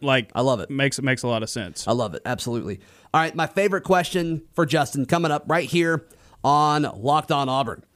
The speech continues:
Speaker 2: We've been telling you about Built Bar, the best tasting protein bar on the market for a while now.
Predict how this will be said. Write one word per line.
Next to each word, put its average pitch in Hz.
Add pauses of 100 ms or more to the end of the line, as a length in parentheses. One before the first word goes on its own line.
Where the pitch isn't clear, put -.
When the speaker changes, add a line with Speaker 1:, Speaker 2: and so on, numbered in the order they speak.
(380)
Speaker 2:
We've 170
been 190
telling 208
you 208
about 170
Built 156
Bar, 147
the 143
best 139
tasting 143
protein 143
bar 135
on 135
the 123
market 131
for 143
a 127
while 120
now. 120